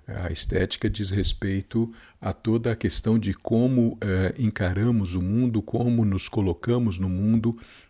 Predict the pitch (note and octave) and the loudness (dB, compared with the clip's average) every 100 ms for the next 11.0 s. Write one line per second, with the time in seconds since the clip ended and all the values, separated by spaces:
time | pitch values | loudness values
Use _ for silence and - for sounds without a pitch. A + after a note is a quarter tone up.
0 | - F#2+ - G2+ F2 G2 G2+ G#2 F#2+ G2+ | -6 -4 0 0 0 2 2 2 0 0
1 | G2 G2 F#2+ F2+ - B2+ - G2 F#2 F2 | 0 0 -2 -2 -2 -2 0 -2 -2 -2
2 | F2+ F#2+ G2+ F#2+ F2+ F2+ - B2 A2 G2 | -2 -2 0 -2 -4 -2 2 2 0 -2
3 | F2 G2 B2 A#2+ F#2 F#2+ - G2+ - F2 | 0 4 4 2 0 -2 -2 -2 -2 -4
4 | F2+ D#2+ D#2 - - - - - - - | -4 -4 -4 -6 -10 -18 -20 -20 -20 -20
5 | - - - F#2+ G2 F#2 A#2+ C3 G2+ - | -20 -8 -2 0 2 4 6 6 2 0
6 | F#2 F#2 F#2 F2 E2+ E2 - - F2 F2+ | 2 4 2 2 0 -2 -6 -6 -6 -6
7 | - E2 - F2 F2 E2+ - - E2 - | -6 -8 -8 -4 -2 0 0 0 0 2
8 | A#2 A#2+ F#2+ F2+ F2 G#2 G#2 F2 G2 A2 | 2 2 0 0 2 2 2 0 2 4
9 | G#2 F#2 F#2 F#2 - F#2+ - G2 F#2 F#2+ | 4 2 0 0 -2 -2 2 2 2 -2
10 | F2 F#2+ G#2+ F#2 F2 F#2+ A2 F#2+ - | 0 2 2 2 0 0 2 2 6